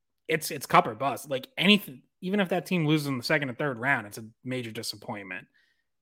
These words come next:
Like, this year's different. There's, there's not gonna be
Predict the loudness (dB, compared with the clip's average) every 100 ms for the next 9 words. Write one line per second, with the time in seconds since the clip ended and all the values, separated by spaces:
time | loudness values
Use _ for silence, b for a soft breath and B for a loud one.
0 | _ _ _ -6 -2 4 4 8 6 6
1 | 2 0 0 -12 -6 -2 0 -2 -8 0
2 | 2 4 4 4